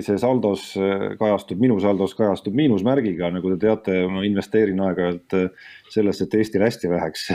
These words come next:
<laughs> Tegin seda ka eile korvpallikoondise puhul. Ehk siis ennustas, äh, kaotatakse vähemalt viie punktiga. Ja õnneks, äh, õnneks, äh, tuli mulle kaotus,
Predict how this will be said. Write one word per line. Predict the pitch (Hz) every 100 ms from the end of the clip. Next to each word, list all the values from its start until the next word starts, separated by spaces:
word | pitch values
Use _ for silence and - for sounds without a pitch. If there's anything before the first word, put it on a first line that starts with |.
| -
<laughs> | 104 90
Tegin | 104 104
seda | 101 104 95
ka |
eile | 113 110 92 87
korvpallikoondise | 110 95 92 110 95 87 85 90 90
puhul. | - 98 90 87 - - - 98
Ehk | 87
siis | - - _ -
ennustas, | 98 92 - 85
äh, | 92 92 92
kaotatakse | 92 110 101 82 95 - 107
vähemalt | 110 92
viie | 117 110
punktiga. | 110 117 98 87 110 - - - - - _ -
Ja | 98
õnneks, | 107 104 92 - -
äh, | 98 95 98 95 101 107
õnneks, | 104 92 - - 95
äh, | 95 92 - 113
tuli | 98
mulle | 98 95 95
kaotus, | - 110 90 87